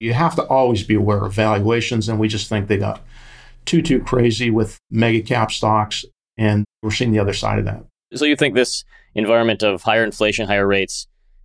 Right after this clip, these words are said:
Speaker 2: makes more sense for higher quality, cash flow generating, value type stocks than the high flying growth still for a while?
Speaker 1: For now, yeah, I do. And as Michael said, at some point,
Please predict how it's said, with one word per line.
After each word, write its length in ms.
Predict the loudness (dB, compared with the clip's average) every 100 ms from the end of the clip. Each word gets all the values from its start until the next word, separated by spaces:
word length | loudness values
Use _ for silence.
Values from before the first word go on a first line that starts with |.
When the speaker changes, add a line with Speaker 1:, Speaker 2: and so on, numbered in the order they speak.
| -4
Speaker 2:
makes 220 | -4 0
more 140 | -2 0
sense 240 | 0 -2
for 360 | 0 2 0 -4 -16 -2
higher 220 | 0 0
quality, 680 | 2 2 4 4 2 0 -4 -2
cash 260 | -2 0
flow 120 | 0 0
generating, 520 | 2 2 2 0 0
value 240 | 0 0
type 200 | -2 -6
stocks 340 | 0 0 0 -2
than 120 | -2
the 60 |
high 140 | 0 -2
flying 240 | -2 -2
growth 240 | 0 -2 -2
still 400 | -8 0 0 2
for 120 | 2
a 80 | 4
while? 300 | 2 0 -6 _ _ _
Speaker 1:
For 100 | -2
now, 240 | 0 2 0
yeah, 140 | -2 -2
I 100 | -4
do. 240 | 0 0 -2 _ -2
And 380 | 0 2 0 0
as 180 | 0 2
Michael 280 | 0 0
said, 400 | 0 0 0 -2 -2
at 160 | -4
some 240 | -2 -2 0
point, 400 | 0 2 0